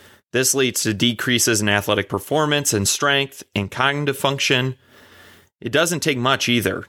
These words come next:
Dehydration of one percent, or for an example, that would be two pounds for a two hundred pound person, is all it takes for it to start causing problems.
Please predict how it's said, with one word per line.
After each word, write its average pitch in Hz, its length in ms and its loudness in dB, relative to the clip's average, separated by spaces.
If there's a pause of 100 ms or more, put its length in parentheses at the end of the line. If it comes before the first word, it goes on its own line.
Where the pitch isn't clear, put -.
Dehydration 135 760 0
of 101 100 -4
one 123 220 0
percent, 120 680 -2 (480)
or 113 160 -2
for 113 160 0
an 104 80 2
example, 104 540 0
that 101 140 2
would 110 100 0
be 101 120 -2
two 135 300 0
pounds 110 720 -2
for 107 120 2
a 95 40 0
two - 160 -2
hundred 113 220 0
pound 110 240 -2
person, 98 500 0 (300)
is 135 200 0
all 139 220 2
it 151 140 0
takes 123 360 0
for 110 220 0
it 107 120 0
to 104 60 -2
start 104 280 0
causing 101 340 -2
problems. 87 640 -2